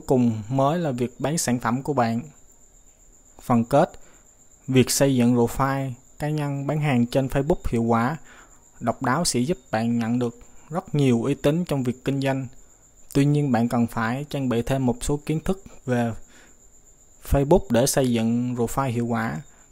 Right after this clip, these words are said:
Hy vọng rằng video này sẽ hữu ích cho bạn. Nếu bạn có thắc mắc gì, hãy comment phía dưới. Đừng quên nhấn like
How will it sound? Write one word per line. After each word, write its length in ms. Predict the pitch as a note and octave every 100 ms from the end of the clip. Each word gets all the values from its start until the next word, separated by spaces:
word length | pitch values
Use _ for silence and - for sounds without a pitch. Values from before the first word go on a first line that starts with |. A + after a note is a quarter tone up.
| - -
Hy 180 | D3 C#3+
vọng 220 | B2 B2
rằng 260 | B2+ A#2+ G#2+ - - - _ - - -
video 400 | C3+ C#3+ C#3+ C#3+
này 220 | C#3 C3
sẽ 260 | A#2 B2 B2 A#2+
hữu 200 | B2 C#3+
ích 100 | F3+ -
cho 160 | C3
bạn. 300 | A2+ A2+ A#2+ - - - - - C#3
Nếu 200 | C#3+ E3+
bạn 380 | B2 A2 A#2
có 120 | - D3+
thắc 180 | F3+
mắc 180 | F3+ -
gì, 320 | D3 C3 A2 -
hãy 160 | A#2 A#2+
comment 460 | C3 B2 C3 C3+
phía 120 | C#3+
dưới. 300 | C#3+ D3 F3 F#3 - - - -
Đừng 260 | B2+ B2+
quên 220 | C#3 C#3+
nhấn 140 | C#3+ E3
like 380 | D3+ C#3 C#3